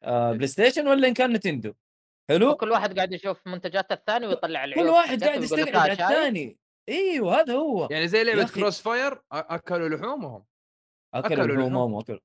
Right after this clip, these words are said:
Speaker 2: والله.
Speaker 1: لا، عادي،
Speaker 2: ها،
Speaker 1: لعبة
Speaker 2: شفت؟
Speaker 1: شكلها مفقعة.
Speaker 2: أربعة من
Speaker 1: شكلها
Speaker 2: عشرة.
Speaker 1: مفقعة.
Speaker 2: قلنا لكم حصريات الإكس بوكس أبو كلب. شوف.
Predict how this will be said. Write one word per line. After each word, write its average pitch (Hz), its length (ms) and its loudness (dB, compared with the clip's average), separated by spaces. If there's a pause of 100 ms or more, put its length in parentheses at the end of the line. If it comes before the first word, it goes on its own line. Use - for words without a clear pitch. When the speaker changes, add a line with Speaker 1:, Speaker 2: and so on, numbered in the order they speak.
(120)
Speaker 2:
والله. 165 400 2
Speaker 1:
لا، 427 100 8
عادي، 311 500 6
Speaker 2:
ها، 285 380 4
Speaker 1:
لعبة 226 340 6
Speaker 2:
شفت؟ 233 120 -4
Speaker 1:
شكلها 196 200 2
مفقعة. 226 280 4
Speaker 2:
أربعة 302 300 2
من 285 80 -2
Speaker 1:
شكلها 277 140 2
Speaker 2:
عشرة. 285 180 2
Speaker 1:
مفقعة. 269 340 -4 (240)
Speaker 2:
قلنا 285 440 0
لكم 269 300 -2
حصريات 254 440 -8
الإكس 247 180 -8
بوكس 254 240 -8
أبو 240 180 -8
كلب. 262 380 -4 (320)
شوف. 320 600 0